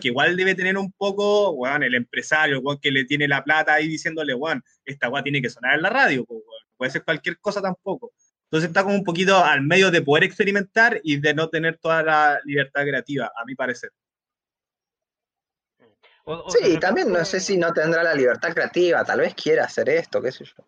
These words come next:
Speaker 2: Exacto.
Speaker 3: O sea, tal vez quiera hacerlo exactamente como lo hizo.
Speaker 1: Ah, sí.
Speaker 3: Yo te
Speaker 1: Sí,
Speaker 3: banco,
Speaker 1: sí,
Speaker 3: Nico,
Speaker 1: estoy,
Speaker 3: Dua
Speaker 1: estoy
Speaker 3: Lipa
Speaker 1: hablando
Speaker 3: era
Speaker 1: del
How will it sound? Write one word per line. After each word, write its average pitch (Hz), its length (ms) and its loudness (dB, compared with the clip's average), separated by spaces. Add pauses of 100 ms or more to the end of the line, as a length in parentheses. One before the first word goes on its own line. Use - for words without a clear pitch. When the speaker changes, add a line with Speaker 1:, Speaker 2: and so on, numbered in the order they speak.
(300)
Speaker 2:
Exacto. - 300 -10
Speaker 3:
O 117 40 -4
sea, 110 200 0
tal 107 160 0
vez 139 100 -2
quiera 143 200 0
hacerlo 151 340 0
exactamente 135 680 -4
como 117 200 0
lo 104 120 2
hizo. 117 320 -4 (400)
Speaker 1:
Ah, 143 200 -4
sí. 127 200 -8 (120)
Speaker 3:
Yo - 160 -4
te 175 120 -2
Speaker 1:
Sí, 180 120 2
Speaker 3:
banco, 190 120 2
Speaker 1:
sí, 196 60 4
Speaker 3:
Nico, 185 340 2
Speaker 1:
estoy, - 240 -10 (340)
Speaker 3:
Dua 156 240 -4
Speaker 1:
estoy 165 140 -4
Speaker 3:
Lipa 165 120 0
Speaker 1:
hablando 175 280 2
Speaker 3:
era - 20 0
Speaker 1:
del 156 400 -12